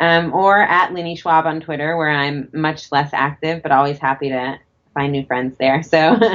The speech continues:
<laughs> um, connect with me on either one of those forums, and I'm happy to answer any questions or just learn from you and participate in any conversations.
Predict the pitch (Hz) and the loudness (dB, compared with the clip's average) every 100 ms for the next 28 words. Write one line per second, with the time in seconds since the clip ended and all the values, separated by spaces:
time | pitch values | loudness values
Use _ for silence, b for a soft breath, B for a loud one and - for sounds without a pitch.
0 | 175 277 262 220 170 165 165 151 196 190 | -2 -4 -6 -4 0 0 -2 -6 -4 -4
1 | 202 202 180 165 170 175 170 160 160 160 | -4 -2 -2 0 0 2 2 2 0 -2
2 | - 156 160 185 165 156 160 151 175 170 | 0 0 0 0 0 0 0 0 -2 -6
3 | - 165 156 156 160 170 160 151 151 156 | -4 -2 0 0 0 0 0 0 -2 0
4 | 208 208 160 170 - _ b b b 175 | -2 0 0 -2 -10 _ b b b -2
5 | 180 170 170 160 170 196 180 185 185 - | 0 0 0 2 2 2 0 -4 -6 -4
6 | 196 185 185 185 196 190 196 339 165 147 | -2 0 0 0 0 0 -2 -2 -2 -4
7 | 156 156 | -4 -8